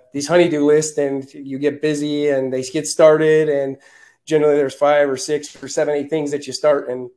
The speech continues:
they're all unfinished. So that's, for us, we can come in in a day or two and get it all done, get it all cleaned up and get that whole list done. And, uh, looking at it from a user end, what I would do is send my wife away for a long weekend, hire honey dudes to come in, get that list done. And then when she comes home, have my tool belt on and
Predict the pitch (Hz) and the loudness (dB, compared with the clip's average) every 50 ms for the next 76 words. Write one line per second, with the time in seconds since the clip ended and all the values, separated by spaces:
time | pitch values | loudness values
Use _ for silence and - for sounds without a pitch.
0 | _ _ 127 127 131 135 139 143 143 143 139 139 - - 139 127 120 117 - - | _ _ -8 -6 -2 0 2 2 2 2 0 -2 -6 -6 -6 -4 -4 -6 -8 -12
1 | - - - - 120 113 110 117 117 - _ _ _ _ - 131 123 - - - | -18 -20 -12 -10 -8 -8 -8 -8 -12 -16 _ _ _ _ -14 -14 -14 -12 -16 -20
2 | - - _ _ _ _ _ _ _ _ _ _ _ _ - 139 147 151 147 147 | -20 -20 _ _ _ _ _ _ _ _ _ _ _ _ -2 2 2 2 2 0
3 | - 139 127 123 120 151 147 143 143 143 139 139 131 131 127 123 123 - 151 147 | -4 -10 -10 -8 -6 -4 -2 0 0 -2 -2 -4 -6 -6 -8 -8 -6 -4 -2 0
4 | 147 147 147 147 143 143 143 - - 151 151 147 147 147 143 127 123 123 131 147 | 0 0 -2 -2 -4 -6 -10 -12 -12 -10 -8 -6 -6 -6 -6 -6 -6 -8 -6 -6
5 | 143 143 143 139 131 127 143 139 135 131 131 147 139 135 135 131 131 - - 139 | -4 -2 -2 -2 -2 -4 -4 -6 -6 -6 -6 -6 -6 -4 -4 -6 -6 -6 -8 -8
6 | 131 131 135 - - 120 120 127 131 131 127 127 147 143 131 131 151 147 - - | -8 -8 -8 -8 -10 -12 -12 -10 -10 -10 -8 -6 -6 -6 -4 -6 -6 -8 -8 -8
7 | 113 107 110 110 - _ _ - 113 110 107 107 110 110 - 107 104 107 107 - | -10 -8 -8 -10 -12 _ _ -16 -14 -12 -12 -12 -14 -14 -14 -12 -12 -12 -12 -14
8 | _ _ _ _ _ _ _ _ _ _ - - _ _ _ _ _ _ 160 170 | _ _ _ _ _ _ _ _ _ _ -20 -20 _ _ _ _ _ _ -4 -4
9 | 165 165 156 156 156 156 156 151 - 170 151 147 139 131 160 185 185 139 143 139 | 0 2 2 4 4 4 2 0 0 0 0 0 0 -2 -2 -4 -4 -4 -4 -4
10 | 143 143 135 131 127 135 156 165 151 123 110 123 135 139 143 143 143 - 143 143 | -2 -2 -2 -2 0 0 0 -2 -2 -4 -6 -6 -6 -6 -6 -8 -6 -6 -6 -4
11 | 127 - 120 139 151 151 - 117 117 120 117 - 123 117 117 120 120 117 113 123 | -4 -2 -2 -2 -4 -4 -6 -6 -6 -6 -6 -8 -6 -6 -4 -4 -6 -6 -8 -10
12 | 123 120 139 135 135 123 - 135 127 117 113 127 143 135 131 117 120 120 117 - | -10 -8 -8 -8 -8 -8 -10 -8 -8 -8 -6 -6 -8 -8 -8 -8 -10 -10 -10 -12
13 | - 120 - 127 127 123 127 123 117 131 127 - 120 120 123 143 143 143 - 123 | -14 -12 -10 -10 -8 -6 -8 -8 -8 -8 -6 -6 -6 -6 -6 -6 -8 -6 -4 -4
14 | 117 123 127 120 120 120 120 120 - 139 131 - 147 135 120 151 151 147 143 131 | -4 -4 -4 -4 -4 -4 -4 -6 -8 -10 -8 -6 -6 -4 -2 -2 -2 -2 -2 -2
15 | 127 131 123 - 160 156 143 139 131 131 143 131 131 135 135 135 131 | -4 -6 -6 -6 -6 -2 -2 -2 0 0 -2 -2 0 0 -2 -2 -4